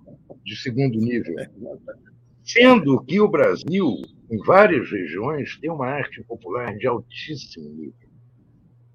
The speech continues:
Speaker 1: Pega cerâmicas do norte de Minas, ali daquela região que eu não me lembro agora como é que é o nome, que não é uma maravilha.
Speaker 2: Jequitinhonha.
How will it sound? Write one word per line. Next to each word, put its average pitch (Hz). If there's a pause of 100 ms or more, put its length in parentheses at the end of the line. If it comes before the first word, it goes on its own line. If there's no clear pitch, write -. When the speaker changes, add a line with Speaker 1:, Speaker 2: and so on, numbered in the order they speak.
(580)
Speaker 1:
Pega 185
cerâmicas 101 (320)
do 90
norte 104
de 80
Minas, 92
ali 90
daquela 85
região 90
que 82
eu 90
não 82
me 85
lembro 85
agora 85
como 85
é 82
que -
é 73
o -
nome, 92 (580)
que 214
não 240
é 240
uma 226
maravilha. 107
Speaker 2:
Jequitinhonha. -